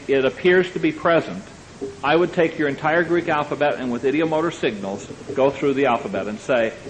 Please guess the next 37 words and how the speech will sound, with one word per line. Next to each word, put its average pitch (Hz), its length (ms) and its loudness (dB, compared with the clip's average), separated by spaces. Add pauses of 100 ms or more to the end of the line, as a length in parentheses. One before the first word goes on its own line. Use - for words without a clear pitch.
(100)
"Is 135 120 -4
there 131 140 2
any 180 180 -2
programming 170 540 -2
inside 135 420 -2
associated 120 760 -4
with 107 260 -2 (1160)
Epsilon, 92 580 -4 (720)
Omicron?" 117 600 0 (520)
and 113 120 -4
go 120 120 2
on 113 140 0
through. 107 240 -6 (1120)
There 156 120 0
may 208 140 6
be 226 120 2
some 180 180 -6
systematicness 180 800 0
to - 60 -12
some 156 180 -6
of 151 80 -2
the 151 80 0
other 131 140 2
letters, 123 360 0
but 117 140 -4
I'm 131 160 -2
not 127 160 -2
aware 104 300 0
of 73 100 -8
it. - 80 -16 (1400)
I 143 100 0
found, 156 300 0
for 156 80 0
example, 147 360 -2
in 139 80 0
one 147 180 0
case, 147 260 2